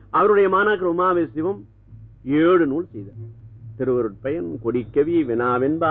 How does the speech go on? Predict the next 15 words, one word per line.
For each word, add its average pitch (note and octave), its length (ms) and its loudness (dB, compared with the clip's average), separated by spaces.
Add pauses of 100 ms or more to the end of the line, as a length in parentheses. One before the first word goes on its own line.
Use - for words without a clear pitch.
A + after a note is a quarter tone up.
(140)
போற்றி B2+ 280 0
பெருரை, D#3 360 0
சங்கற்பராகரம், C3+ 920 0
நெஞ்சு A#2 220 -2
விடு A2+ 180 -2
தூது, D#3 280 4 (760)
இல்லையா, D3 280 -14
சிவப்பிரகாசம், A#2 720 -16 (220)
ஏழு G#2+ 180 -20
நூல். F#2+ 160 -20 (1160)
மெய்கண்டாருடைய G3+ 680 2
இன்னொரு F#3+ 220 2
மாணாக்கர் F3+ 560 -2
ஒருவர் F3+ 260 -2 (600)
திருவதியை F#3 380 4